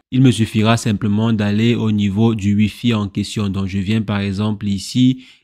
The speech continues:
et arrivé à ce niveau, je vais cliquer sur « mot de passe ». Donc, pour pouvoir avoir accès au mot de passe d'un Wi-Fi, il suffit simplement de cliquer dessus. Bien sûr, la condition ici, c'est que vous, vous soyez déjà connecté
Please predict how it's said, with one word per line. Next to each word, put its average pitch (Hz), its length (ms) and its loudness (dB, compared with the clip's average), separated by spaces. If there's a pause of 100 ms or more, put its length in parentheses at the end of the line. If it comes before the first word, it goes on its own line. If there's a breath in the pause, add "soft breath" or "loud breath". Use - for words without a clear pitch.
et 127 320 2
arrivé 110 440 -2
à 113 140 2
ce - 140 -4
niveau, 110 500 0
je 101 140 -6
vais 110 180 -2
cliquer 110 400 -4
sur « 127 300 0
mot 110 360 2
de 107 120 2
passe ». - 420 -8 (120)
Donc, 104 180 -4
pour 131 100 -4
pouvoir 123 460 0
avoir 113 260 0
accès 113 360 -4
au 117 160 -2
mot 110 180 0
de 101 80 0
passe 107 360 -4
d'un 110 200 -2
Wi-Fi, 113 640 -2
il 123 80 -10
suffit - 320 -8
simplement 104 420 -4
de 101 120 -2
cliquer 104 380 -6
dessus. 127 520 -2 (400 loud breath)
Bien 127 260 4
sûr, 139 380 0
la 123 140 -2
condition 107 560 -2
ici, 107 400 2
c'est 107 180 -2
que 117 340 -4
vous, 113 480 0
vous 101 240 -4
soyez 110 380 -2
déjà 107 320 -4
connecté 110 720 -2